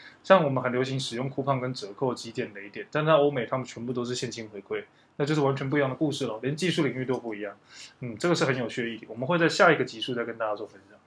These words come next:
那回到带路机这边呢，在我的印象之中，就是说带路机虽然是一个很棒的一个起头点，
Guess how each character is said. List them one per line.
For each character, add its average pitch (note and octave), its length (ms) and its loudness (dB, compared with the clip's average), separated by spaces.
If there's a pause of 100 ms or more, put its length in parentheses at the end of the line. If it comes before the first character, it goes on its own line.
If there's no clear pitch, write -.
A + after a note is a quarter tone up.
(280)
那 A#3+ 100 6
回 G3 100 10
到 A3 120 12
带 A3 100 12
路 F#3+ 120 8
机 D3 160 0
这 D3 80 0
边 A2+ 220 -4
呢， G#2 80 -14 (960)
在 C#4 200 12
我 D3+ 100 10
的 C#3+ 40 6
印 E3+ 80 2
象 F3 180 6
之 D#3 120 0
中， D3+ 180 2
就 D3 100 0
是 C3+ 60 -4
说 C#3 140 0
带 G#3 160 10
路 G3 120 8
机 F3 200 0
虽 F3 160 4
然 C3 200 4
是 D3 180 -2
一 C#3 120 0
个 A#2+ 240 0
很 A#2+ 180 -4
棒 D#3 160 4
的 C3+ 120 -2
一 B2+ 40 -6
个 A#2+ 220 -2
起 - 160 -8
头 A2 180 -8
点， G#2 140 -14